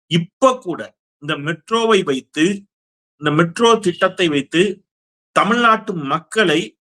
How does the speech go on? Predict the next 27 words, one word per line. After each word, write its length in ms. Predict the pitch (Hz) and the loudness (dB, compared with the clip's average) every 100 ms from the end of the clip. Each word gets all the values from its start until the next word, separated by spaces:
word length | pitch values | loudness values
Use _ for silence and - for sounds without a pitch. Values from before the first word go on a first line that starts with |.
| - 135 | -12 0
எவ்வளவு 680 | 175 202 226 262 262 240 170 | 0 0 0 2 2 0 -8
தூரம் 260 | 208 233 | -8 -8
ஏமாற்ற 540 | 180 190 202 196 185 165 | -6 -4 -2 -4 -6 -4
முயற்சிக்கலாம் 680 | 180 214 - 208 202 190 | -2 -2 -4 -8 -4 -2
என்று 220 | 170 165 165 | -4 -4 -2
பாஜக 380 | 147 170 165 | 0 0 -4
நினைக்குது 300 | 143 151 151 | -4 -6 -6
இல்ல, 420 | 135 147 123 - _ _ _ _ _ _ _ _ _ _ _ _ _ | -2 0 0 -4 _ _ _ _ _ _ _ _ _ _ _ _ _
அதை 340 | - 113 135 127 | 0 0 4 4
ஆதாரத்தோடு 760 | 113 160 208 202 180 165 165 | 4 4 4 2 2 -2 -6
அம்பலப்படுத்துவதுதான் 680 | 131 143 143 131 123 120 147 | -6 -6 -6 -8 -8 -6 -8
இந்த 180 | 117 120 | -8 -8
வீடியோவுடைய 760 | 113 127 113 101 104 113 92 - _ _ - | -6 -4 -4 -4 -4 -4 -4 -12 _ _ -4
நோக்கம். 440 | 123 131 95 - _ _ _ _ _ _ 156 | -2 0 -4 -16 _ _ _ _ _ _ 2
வீடியோவுக்கு 360 | 160 143 - 110 | 2 0 -6 -10
செல்வோம். 240 | 120 107 87 _ | -10 -10 -14 _
அனைவருக்கும் 420 | - 254 277 277 | -2 0 0 0
வணக்கம். 220 | 254 254 226 | 0 0 -4
இது 140 | 180 | -4
தமிழ் 280 | 180 202 202 | -4 -6 -2
கேள்வி. 300 | 220 214 220 | 0 0 -2
மீண்டும் 220 | 170 175 | -4 -4
உங்களை 200 | 160 160 | -4 -8
சந்திப்பதில் 340 | 156 160 156 | -8 -8 -6
மிக்க 180 | 160 180 | -8 -6
மகிழ்ச்சி. 240 | 180 185 196 | -6 -4 -4
நான் 160 | 143 | -4